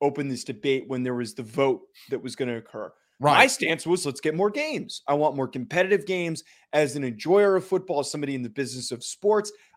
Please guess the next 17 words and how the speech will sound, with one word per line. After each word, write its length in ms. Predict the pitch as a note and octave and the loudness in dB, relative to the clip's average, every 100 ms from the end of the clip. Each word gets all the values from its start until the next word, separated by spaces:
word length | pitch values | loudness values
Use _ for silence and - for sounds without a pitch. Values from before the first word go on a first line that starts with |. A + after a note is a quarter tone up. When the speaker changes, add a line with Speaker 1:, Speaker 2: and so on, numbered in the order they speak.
| _ | _
Speaker 1:
I 260 | D#3+ A#3+ C#4 | 2 4 6
want 340 | G#3+ A3 G#3 | 6 4 2
more 400 | D#3 D#3 F#3+ G3 | -2 0 2 0
competitive 800 | F#3+ - C3+ - D#3 E3+ F3+ F3+ | -2 -8 -10 -4 0 2 2 -2
football 480 | - E3 E3 D#3+ D3 | -4 -6 0 0 0
games 420 | C3+ C3+ C3 B2+ - - | -2 -4 -6 -10 -16 -2
Speaker 2:
And 80 | F3+ | 2
Speaker 1:
on 160 | A3 A#3 | 4 4
Speaker 2:
I'm 0 | |
Speaker 1:
a 40 | |
Speaker 2:
with 140 | A3 C#3 | 2 2
you. 60 | |
Speaker 1:
week-to-week 360 | C#3 D3 D#3+ F#3+ | -2 -2 0 0
Speaker 2:
Just 120 | C3+ | 2
so, 180 | A3 G#3+ | 4 4
Speaker 1:
basis. 260 | B2+ A#2 - | 4 -2 -2
Speaker 2:
just, 280 | F3+ F#3+ | -2 -2